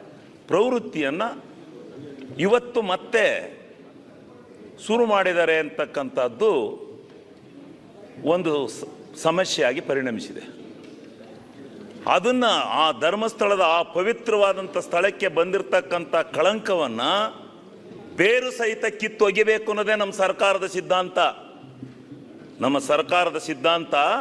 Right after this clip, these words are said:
ಆ ಧರ್ಮಸ್ಥಳಕ್ಕೆ ಯಾವ ಪಾವಿತ್ರತೆಯನ್ನು ಹಾಳು ಮಾಡ್ತಕ್ಕಂಥ, ಅದಕ್ಕಿರ್ತಕ್ಕಂಥ ಘನತೆ, ಗೌರವ, ಆ ಭಕ್ತಿ ಭಾವ ಎಲ್ಲವನ್ನ ಏನು ಹಾಳು ಮಾಡಕ್ ಹೊಂಟಿದ್ದಾರೆ ಕೆಲವರು, ಆ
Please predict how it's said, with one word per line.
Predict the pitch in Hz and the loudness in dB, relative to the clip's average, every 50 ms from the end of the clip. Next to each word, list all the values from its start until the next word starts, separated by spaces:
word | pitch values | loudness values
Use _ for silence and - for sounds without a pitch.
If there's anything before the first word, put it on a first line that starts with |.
| - - - - - - - - - - - - - - 110 | -4 -8 -12 -18 -18 -20 -20 -20 -20 -20 -20 -8 -2 2 4
ಆ | 139 147 147 113 143 | 4 4 4 4 2
ಧರ್ಮಸ್ಥಳಕ್ಕೆ | 160 175 196 208 202 196 - 202 196 196 190 196 190 | 2 2 0 -2 -4 -2 0 2 2 2 2 0 2
ಯಾವ | 175 165 160 170 185 196 196 190 185 165 143 - - - - - - - | 4 4 4 4 4 4 4 2 2 2 -2 -6 -12 -20 -20 -20 -6 0
ಪಾವಿತ್ರತೆಯನ್ನು | - 143 156 180 208 233 233 240 233 220 - 214 202 196 190 180 156 151 | 2 4 4 4 4 2 0 0 -2 0 0 2 2 2 4 4 4 4
ಹಾಳು | 165 208 226 220 220 | 4 2 2 2 2
ಮಾಡ್ತಕ್ಕಂಥ, | 208 202 202 - 196 - - 196 185 - - 185 160 123 - - - - - - - - - - | 0 0 0 -2 -4 0 0 0 0 2 2 2 2 2 0 -6 -14 -20 -20 -20 -20 -20 -2 0
ಅದಕ್ಕಿರ್ತಕ್ಕಂಥ | 127 143 139 - 190 190 202 190 - 214 202 208 - 202 196 165 - 190 180 170 151 120 156 | 0 0 2 2 0 0 0 2 2 2 2 2 0 -2 0 2 2 2 4 2 2 0 0
ಘನತೆ, | 180 214 220 214 220 208 196 185 160 131 | 0 0 0 2 2 2 2 2 4 4
ಗೌರವ, | 180 196 208 208 202 190 185 175 156 135 - - - - - - - 120 | 2 4 4 2 2 2 2 2 2 -2 -4 -10 -18 -20 -10 -4 0 0
ಆ | 139 131 110 185 | 0 2 2 2
ಭಕ್ತಿ | 208 - - - - 208 196 180 147 160 | 0 0 -2 -4 0 2 2 2 4 4
ಭಾವ | 180 208 214 214 202 185 151 - - - - - - - - - - - - - - - - 113 156 180 | 4 4 4 2 2 0 0 -2 -6 -12 -18 -20 -20 -20 -20 -20 -20 -20 -20 -20 -20 -10 -2 2 2 2
ಎಲ್ಲವನ್ನ | 214 240 254 254 247 240 233 233 226 220 202 170 139 - - - - - - - 123 156 202 | 4 4 2 2 2 2 2 2 2 2 2 0 -2 -6 -12 -18 -20 -20 -12 -4 0 2 2
ಏನು | 226 226 220 202 175 139 107 107 | 2 2 0 0 0 -2 0 0
ಹಾಳು | 131 180 226 247 247 | 2 2 2 2 2
ಮಾಡಕ್ | 240 233 226 208 - 180 | 2 2 2 0 0 -4
ಹೊಂಟಿದ್ದಾರೆ | 175 151 - - 127 131 113 110 104 107 107 - | -8 -6 -6 -4 -2 -2 0 0 -2 -4 -4 -4
ಕೆಲವರು, | 127 127 123 117 104 107 123 165 202 240 254 - - - - - - - - - - - - - - - - - - 104 | -2 -2 -2 -2 0 0 0 2 2 2 0 -2 -6 -14 -18 -18 -20 -20 -20 -20 -20 -20 -20 -20 -20 -20 -12 -4 0 2
ಆ | 120 | 4